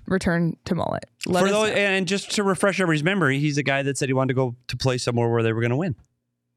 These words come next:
Speaker 1: Oops. I mean,
Speaker 2: I mean,
Speaker 1: not, not to
Speaker 2: fair.
Speaker 1: say that Ottawa isn't on the up. They are,
Speaker 2: Sure,
Speaker 1: but
Speaker 2: sure, sure. That's fair. I mean,
Speaker 1: they're stumbling a
Speaker 2: yeah.
Speaker 1: little. So
Speaker 2: Exactly. The Coyotes wanna play somewhere where they can win too.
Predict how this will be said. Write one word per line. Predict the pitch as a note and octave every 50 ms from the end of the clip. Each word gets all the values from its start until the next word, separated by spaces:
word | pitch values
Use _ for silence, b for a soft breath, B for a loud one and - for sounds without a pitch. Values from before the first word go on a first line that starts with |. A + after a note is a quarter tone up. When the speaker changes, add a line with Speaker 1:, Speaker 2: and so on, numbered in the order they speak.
| _ _ _ _ _ C#4+
Speaker 1:
Oops. | E4 - - - - - - - - - - - - - - - - - - - - - - - - -
I | F#4
mean, | G4+ F#4+ F4+ F4 F4+ E4+ D#4 - - - _ _ _ _ _ _ _ -
Speaker 2:
I | -
mean, | C4 D4 D#4
Speaker 1:
not, | E4 D4
not | E4 F4+ F4
to | D#4+ C4+
Speaker 2:
fair. | C#4+ D4
Speaker 1:
say | D4+ C4 B3+ A#3+
that | A3 G3+ - - -
Ottawa | - G3+ G3 G3 F#3+ F#3 F#3 F3+ F3+ F3+ E3+ -
isn't | - G#3 G3 G#3 F3+
on | F3 E3 D#3+
the | D3+ -
up. | D3+ G#3+ F#3+ - -
They | - D#3
are, | E3 F#4 G#4+ G#3
Speaker 2:
Sure, | E4+ E4+ D#4+ B3
Speaker 1:
but | - -
Speaker 2:
sure, | D#4 E4 D4
sure. | - - D4 C#4+ A#3
That's | G3+ A3+ A#3 -
fair. | - G#3 G3 G#3+ - - -
I | -
mean, | F3 F#3+ F#3+
Speaker 1:
they're | F3+ F3+ E3+ D#3+ D3
stumbling | - - - A#3 A3 G#3 F3+ D3+ C#3+ C#3+ D3+
a | -
Speaker 2:
yeah. | B3
Speaker 1:
little. | C#4+ F#3 E3 E3 - - _ _ _ _ _ _ _ _ _ _ -
So | - -
Speaker 2:
Exactly. | - - G3+ A3+ G#3 - - G2+
The | G#2+
Coyotes | - C#3+ D3 F#3 C4 C4+ B3
wanna | D#3 A#2+ A2+
play | - - A#2 G#2+
somewhere | - G#2+ G#2+ G#2+ G#2+
where | G#2+ A2+
they | A#2+ D3+ F3+
can | - D3+ B2
win | C#3 E3 F#3
too. | - - G4 D#4+ C#3 G2